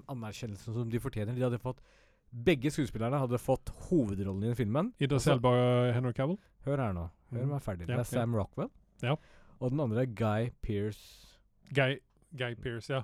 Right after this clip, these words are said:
Speaker 2: Ja,
Speaker 1: Ja, ja.
Speaker 2: ja. Han er også veldig undervurdert.
Speaker 1: De to
Speaker 2: Mhm.
Speaker 1: er så å si ganske, eh, Guy Pearce er et hakk over Sam Rockwell igjen,
Speaker 2: Åh?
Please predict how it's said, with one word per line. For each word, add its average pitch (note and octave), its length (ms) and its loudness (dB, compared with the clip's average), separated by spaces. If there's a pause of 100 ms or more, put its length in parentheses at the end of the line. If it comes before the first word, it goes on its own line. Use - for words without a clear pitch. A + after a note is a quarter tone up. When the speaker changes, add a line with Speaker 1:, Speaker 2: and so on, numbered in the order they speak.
Speaker 2:
Ja, G2+ 80 -10
Speaker 1:
Ja, C3+ 140 2
ja. F2 140 -8
Speaker 2:
ja. C#3 140 -2 (260)
Han D3 200 -4
er D3+ 80 -6
også C3 340 -6
veldig B2+ 400 -4
undervurdert. G#2+ 720 -10 (1000)
Speaker 1:
De F3 220 6
to C4+ 320 2 (160)
Speaker 2:
Mhm. A2+ 220 -8 (320)
Speaker 1:
er C#3 340 4 (680)
så D3 260 0
å C3 40 -2
si C#3+ 200 0
ganske, C3 340 -2
eh, D3 400 -4
Guy D#3 220 8
Pearce D#3+ 300 2
er D#3 40 0
et D3+ 80 -6
hakk - 320 -8 (180)
over B2 240 2
Sam B2 240 0
Rockwell A2 320 0
igjen, D#3 320 2
Speaker 2:
Åh? D3 320 4